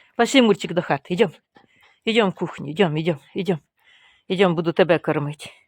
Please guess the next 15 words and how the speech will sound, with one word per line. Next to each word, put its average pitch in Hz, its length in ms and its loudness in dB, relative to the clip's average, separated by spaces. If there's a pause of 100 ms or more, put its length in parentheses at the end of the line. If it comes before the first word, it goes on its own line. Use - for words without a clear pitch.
(720)
Друзі, 160 320 -4
в 165 40 -2
нас 165 180 -2
сьогодні 156 420 -4
прогулянка. 220 800 -4 (800)
Вийшли, 165 560 -2 (880)
гуляємо 170 480 2
коло 160 340 6
лісу 190 380 -4
поки - 320 -6
що. - 320 -4 (260)
Щас - 260 -12
підемо 151 440 -2
в 160 60 -8
ліс. 226 300 -8